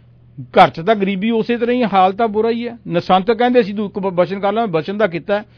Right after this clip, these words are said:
ਤੇ ਹਾਲੇ ਤਾਂ ਕੋਈ ਫਾਇਦਾ ਨਹੀਂ ਹੋਇਆ। ਇਹ ਹਾਲੇ ਸੋਚ ਰਿਹਾ ਸੀ, ਨਾਲ ਹੀ ਉਹਨੇ ਸੋਚਿਆ, "ਮੈਂ ਹਫ਼ਤਾ ਕੁ ਹੋਰ ਕਰਨਾ ਹੈ,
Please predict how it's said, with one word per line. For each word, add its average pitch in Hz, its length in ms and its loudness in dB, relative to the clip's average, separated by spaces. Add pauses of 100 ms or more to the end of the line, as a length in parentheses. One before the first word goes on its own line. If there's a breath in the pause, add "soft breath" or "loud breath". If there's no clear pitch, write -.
(180 soft breath)
ਤੇ 170 100 2
ਹਾਲੇ 170 180 6
ਤਾਂ 214 140 2
ਕੋਈ 220 100 0
ਫਾਇਦਾ 170 300 2
ਨਹੀਂ 208 140 -2
ਹੋਇਆ। 214 240 -6 (440 soft breath)
ਇਹ 262 200 2
ਹਾਲੇ 240 260 8
ਸੋਚ 220 340 4
ਰਿਹਾ 247 260 6
ਸੀ, 254 120 0
ਨਾਲ 196 280 4
ਹੀ 233 60 4
ਉਹਨੇ 247 120 6
ਸੋਚਿਆ, 202 280 2
"ਮੈਂ 233 140 2
ਹਫ਼ਤਾ 190 360 2
ਕੁ 196 100 0
ਹੋਰ 160 140 0
ਕਰਨਾ 190 280 -4
ਹੈ, 147 60 -16